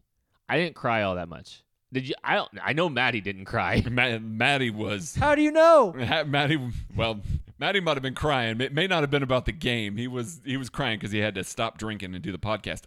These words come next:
Speaker 2: Um, I, I did when Andy held up the trophy. That, that's when I got it. And then I, I tear up every time I see Travis and his dad. Like, the,
Speaker 1: Mm.
Speaker 2: the mic'd up stuff. Oof.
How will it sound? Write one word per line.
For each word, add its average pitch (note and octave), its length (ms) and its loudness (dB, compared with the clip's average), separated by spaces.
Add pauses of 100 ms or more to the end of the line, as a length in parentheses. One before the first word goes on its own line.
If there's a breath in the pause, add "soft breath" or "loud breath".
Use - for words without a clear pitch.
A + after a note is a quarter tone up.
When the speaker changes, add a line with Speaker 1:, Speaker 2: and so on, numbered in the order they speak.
Speaker 2:
Um, A2+ 440 -2 (260)
I, C3+ 220 -4 (500)
I C3+ 240 2
did C#3 340 -4 (140)
when B2+ 180 -4
Andy C3 260 -2
held A#2+ 180 -2
up G#2 120 -4
the F2+ 60 -18
trophy. E2 500 -8
That, B2 340 -6
that's C#3+ 240 -2
when C3 180 -8
I A2 180 -6
got G2+ 280 -4
it. G2 140 -8 (380)
And G#2+ 720 -2
then G#2 180 -4
I, F#2 160 -4 (180)
I E2 280 -12 (840)
tear G#2+ 260 -4
up F2+ 120 -8
every E2+ 180 -10
time F2 240 -10
I E2+ 100 -10
see D#2+ 180 -12
Travis F2 360 -10
and E2 100 -14
his F2+ 160 -14
dad. E2+ 360 -6 (180)
Like, G#2+ 240 -6
the, D#3+ 100 -4
Speaker 1:
Mm. G#2 380 -2
Speaker 2:
the G#2+ 520 0
mic'd A2+ 500 -4
up G#2 220 -6
stuff. G#2+ 520 -4
Oof. G#2 480 -8